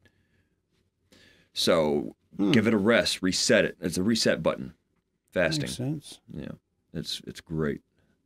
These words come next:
Speaker 2: Yeah, 'cause it does take a lot of energy for your digestive system to push something through you, doesn't it?
Speaker 1: Mm-hmm.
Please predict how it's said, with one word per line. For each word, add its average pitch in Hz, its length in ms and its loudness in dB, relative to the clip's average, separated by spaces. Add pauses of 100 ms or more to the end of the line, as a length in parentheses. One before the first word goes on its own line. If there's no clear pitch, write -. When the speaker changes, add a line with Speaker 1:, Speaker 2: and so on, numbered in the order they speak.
(120)
Speaker 2:
Yeah, 139 140 2
'cause 123 160 0
it 120 100 0
does 143 200 2
take 139 200 0
a 123 40 0
lot 131 280 2
of 113 100 0
energy 120 500 2
for 110 140 -2
your 110 140 2
digestive 107 640 0
system 95 480 -4
to 90 80 -4
push 98 300 -4
something 98 260 -2
through 104 220 2
you, 90 100 -2
doesn't 87 340 -2
it? 73 60 -8
Speaker 1:
Mm-hmm. 87 260 -6